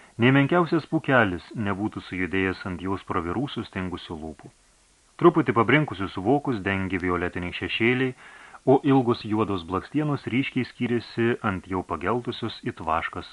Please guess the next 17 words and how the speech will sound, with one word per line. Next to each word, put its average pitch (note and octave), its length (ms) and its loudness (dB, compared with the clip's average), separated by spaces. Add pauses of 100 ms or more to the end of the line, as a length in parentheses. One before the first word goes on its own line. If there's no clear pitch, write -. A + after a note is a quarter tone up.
(140)
odos. D#2+ 420 -8 (1500)
Ponia A2 260 6
de A2 100 4
Villefort A2+ 480 4
ilgai A#2 320 2
stebėjo B2+ 480 0
šį G#2 220 -4
sustingusį C3 680 -4
ir G#2+ 80 0
nepaprastai G2 540 -2
išraiškingą A2+ 640 -4
veidą. D2+ 380 -4 (760)
Paskui F3 300 4
sukaupė C3 480 4
drąsą B2+ 500 4
ir - 140 0
pakėlusi G#2 560 -2